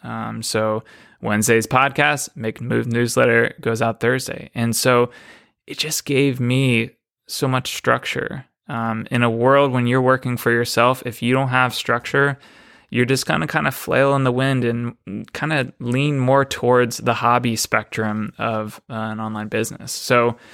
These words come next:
um, and if you're not familiar with the Make Moves newsletter, um, so again, every Thursday, and it's two tips and one idea.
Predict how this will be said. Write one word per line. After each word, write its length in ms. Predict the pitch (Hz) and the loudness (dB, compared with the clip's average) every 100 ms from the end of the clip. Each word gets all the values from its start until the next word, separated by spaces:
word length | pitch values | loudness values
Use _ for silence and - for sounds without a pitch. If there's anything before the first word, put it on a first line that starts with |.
| - - _ _ _ | -20 -20 _ _ _
um, 520 | 120 117 113 113 113 - | 2 4 4 0 -6 -2
and 140 | 135 135 | 0 2
if 100 | 147 | 0
you're 80 | |
not 140 | 170 175 | -2 -2
familiar 260 | 165 151 | 0 2
with 140 | 151 151 | 2 4
the 180 | 139 131 | 4 4
Make 220 | 127 131 | 2 0
Moves 220 | 131 120 | 0 0
newsletter, 600 | 123 123 139 135 147 143 | -4 -2 2 2 2 0
um, 520 | 117 113 113 113 113 | -2 0 0 -2 -6
so 400 | 107 - 113 117 - | -6 -2 -2 -4 -8
again, 420 | 117 123 117 127 | -2 0 0 -2
every 260 | - 113 123 | -6 0 0
Thursday, 720 | - 117 120 120 127 127 127 - | 2 2 2 0 0 2 0 -4
and 440 | 113 113 113 107 | -4 -2 -2 -4
it's 340 | 117 120 - - _ _ _ - | -2 -2 -2 -10 _ _ _ -8
two 180 | - 156 | -2 0
tips 400 | - 143 - - | 2 2 2 -6
and 300 | - 113 113 | 0 0 0
one 140 | 113 117 | 0 2
idea. 560 | 107 107 117 - - | 0 -2 -6 -6 -10